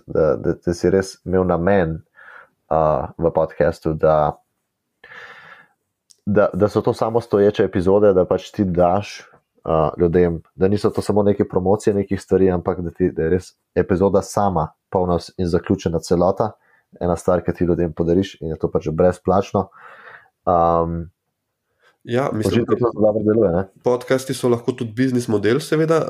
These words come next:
Speaker 2: Ne vem, mogoče tudi
Speaker 1: Mhm.
Speaker 2: jaz kdaj bom kaj takega delal. Eh, ta trenutek nisem še s podcastingom ničesar zaslužil v resnici. To je ena platforma, ki je, seveda, kot si rekel,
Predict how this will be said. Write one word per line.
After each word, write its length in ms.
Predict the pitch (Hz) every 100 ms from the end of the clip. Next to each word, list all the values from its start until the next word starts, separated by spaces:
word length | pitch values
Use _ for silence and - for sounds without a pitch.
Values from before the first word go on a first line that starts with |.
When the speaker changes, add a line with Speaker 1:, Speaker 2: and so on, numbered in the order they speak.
| 110
Speaker 2:
Ne 140 | 104
vem, 120 | 113 104
mogoče 300 | 101 107 98
tudi 140 | 101
Speaker 1:
Mhm. 80 | 110
Speaker 2:
jaz 100 | 101
kdaj 220 | 104 107
bom 240 | 107 107 113 - _ - _ _ _
kaj 180 | - 110
takega 300 | 107 110 110
delal. 280 | 135 135
Eh, 360 | 117 - 107 104
ta 160 | 104 113
trenutek 420 | 120 123 120 120
nisem 220 | 117 113
še 120 | -
s 60 | 107
podcastingom 680 | 110 110 117 - 110 104 104 - -
ničesar 540 | 113 107 104 104 - 113
zaslužil 360 | 127 135 143
v 60 | 143
resnici. 380 | 143 143 - 139
To 140 | 107
je 280 | 107 107 - -
ena 240 | 110 110
platforma, 500 | 113 107 120 123 117 113 - _ _ _ _ _
ki 180 | - 175
je, 140 | 143
seveda, 320 | 98 113 120
kot 120 | 107 107
si 100 | 120
rekel, 280 | 120 101